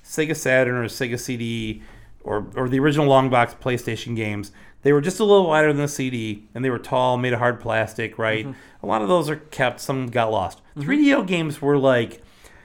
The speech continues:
Speaker 1: made of paper, the, the boxes, I should say.
Speaker 2: Yeah.
Speaker 1: They were all on optical discs,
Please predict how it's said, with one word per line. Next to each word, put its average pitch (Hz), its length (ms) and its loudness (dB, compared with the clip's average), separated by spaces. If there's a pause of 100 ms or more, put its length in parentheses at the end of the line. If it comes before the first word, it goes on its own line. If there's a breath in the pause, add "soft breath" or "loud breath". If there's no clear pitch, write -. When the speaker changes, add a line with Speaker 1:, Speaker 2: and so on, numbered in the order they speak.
(120 soft breath)
Speaker 1:
made 160 220 2
of 202 160 0
paper, 127 600 0 (360 soft breath)
the, 131 220 0
the 117 100 -6
boxes, 135 400 4
I 101 60 -6
should 98 160 -12
say. - 320 -14
Speaker 2:
Yeah. 143 280 -4
Speaker 1:
They 143 120 6
were 143 120 6
all 147 180 8
on 160 160 8
optical 151 300 0
discs, 117 380 -6